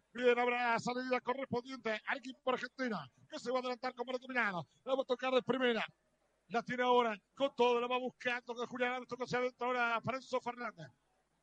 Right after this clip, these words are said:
La tiene densa, toca de primera para el Cuti Romero, va saliendo el Cuti Romero, a ver qué hace el Cuti Romero, toca de primera, más atrás para Otamendi, arranca con balón dominado, tres minutos con cuarenta y cuatro, está ganando Uruguay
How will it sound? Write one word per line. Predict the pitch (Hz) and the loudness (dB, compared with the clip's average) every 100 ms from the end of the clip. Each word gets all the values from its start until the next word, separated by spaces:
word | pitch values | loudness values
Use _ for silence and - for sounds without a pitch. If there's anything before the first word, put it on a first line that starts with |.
| _ - | _ -14
La | |
tiene | 180 233 | -4 0
densa, | 240 240 202 175 _ | 0 0 -6 -8 _
toca | - 349 247 | -6 -4 -2
de | 233 | -4
primera | 247 247 | -2 -4
para | 240 | -4
el | 254 | -6
Cuti | 247 262 | -8 -6
Romero, | 254 247 240 196 156 _ | -2 -2 -2 -4 -10 _
va | 403 | -2
saliendo | - 254 254 | -2 -6 -4
el | 254 | -6
Cuti | - 254 | -6 -6
Romero, | 262 254 226 175 - | -2 0 -2 -6 -8
a | - | -6
ver | 349 | -6
qué | - | -6
hace | 175 | -8
el | 240 | -8
Cuti | 247 247 | -10 -8
Romero, | 247 | -8
toca | 233 247 | -6 -8
de | 254 | -6
primera, | 233 247 | -6 -6
más | 240 180 | -6 -8
atrás | 247 | -6
para | 247 | -6
Otamendi, | 247 247 214 175 - | -6 -6 -6 -8 -4
arranca | 320 320 233 | 0 0 -2
con | 233 | -4
balón | 247 240 | -6 -8
dominado, | 247 254 | -10 -10
tres | 240 254 | -8 -10
minutos | 254 226 | -8 -2
con | 262 262 | 0 0
cuarenta | - 254 262 269 | 2 0 0 -6
y | - | -4
cuatro, | 262 233 170 - | -4 -4 -6 -8
está | - 302 | -8 -2
ganando | 262 262 254 | -2 -2 -4
Uruguay | 262 254 247 | -2 2 0